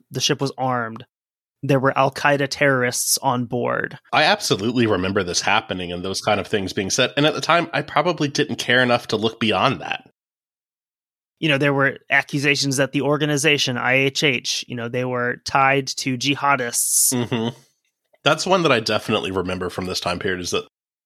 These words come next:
Speaker 2: like, any kind of aid organization that wasn't, like, a Western aid organization was, well, they're pro-, they probably have ties to Al-Qaeda and isis.
Speaker 1: Yeah, so that, that whole thing, and, like, again, like we said, that's the, that's kind of put out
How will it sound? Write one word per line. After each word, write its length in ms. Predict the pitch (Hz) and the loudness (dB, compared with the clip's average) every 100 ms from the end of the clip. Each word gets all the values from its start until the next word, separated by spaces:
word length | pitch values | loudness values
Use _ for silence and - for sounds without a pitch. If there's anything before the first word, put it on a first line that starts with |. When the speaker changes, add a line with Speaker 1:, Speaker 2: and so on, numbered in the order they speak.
| _ | _
Speaker 2:
like, 160 | 123 117 - | -2 0 0
any 220 | 127 127 | 2 2
kind 340 | 117 127 113 104 | 2 0 2 2
of 240 | 95 90 - | 0 -4 -2
aid 260 | 110 107 | 0 2
organization 800 | 101 104 98 95 92 92 90 101 | 2 2 2 0 0 -2 0 0
that 140 | 98 - | 0 0
wasn't, 340 | 101 95 95 | 0 0 0
like, 240 | 98 90 - | -2 -2 -2
a 140 | - 101 | 0 0
Western 480 | 95 95 - 101 87 | 2 0 0 -2 0
aid 220 | 92 98 | -2 0
organization 720 | 87 92 95 87 87 87 92 85 | 2 0 0 -2 -2 -2 -2 -2
was, 200 | 82 - - - - | -4 -8 -14 -6 0
well, 100 | 127 | 2
they're 100 | 175 | 4
pro-, 160 | 175 | 2
they 140 | 110 160 | 0 0
probably 280 | - 107 | 2 2
have 100 | 92 | 0
ties 320 | - 90 80 - | 0 -2 0 0
to 80 | |
Al-Qaeda 400 | 73 - 78 71 | -2 0 -2 -2
and 100 | 55 | -6
isis. 520 | - - - - - - _ _ _ _ _ _ _ _ _ _ _ | -10 -10 -10 -8 -10 -12 _ _ _ _ _ _ _ _ _ _ _
Speaker 1:
Yeah, 160 | 185 110 | -2 0
so 220 | - 139 | -2 -2
that, 280 | 147 151 143 | 0 0 2
that 160 | 202 | 2
whole 160 | 185 175 | 2 0
thing, 260 | - 190 | 2 2
and, 80 | 160 | 2
like, 160 | 151 - - _ - | 0 -2 -12 _ -6
again, 180 | 196 185 | -2 0
like 140 | 151 | 0
we 80 | 156 | -2
said, 240 | - 160 - - | -2 -2 -4 -10
that's 460 | 135 160 185 - | 0 2 2 -4
the, 360 | 143 147 139 127 _ - | -2 0 2 0 _ -4
that's 260 | 151 180 - | -2 -2 -2
kind 240 | 180 175 | -2 0
of 200 | 147 - | -2 -4
put 180 | - 180 | -2 2
out 320 | 156 156 131 | 4 4 0